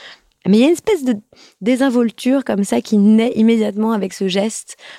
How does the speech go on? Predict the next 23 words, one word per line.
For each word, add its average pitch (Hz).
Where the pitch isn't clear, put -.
où 208
on 196
dit, 190
euh, « 185
Yeah, 185
I'm 175
French ». 170
Et -
les 170
gens 196
comprennent. 185
Je 185
sais 196
pas. -
C'est -
le 233
genre 208
de 190
truc -
qui -
nous 190
est 185
autorisé, 185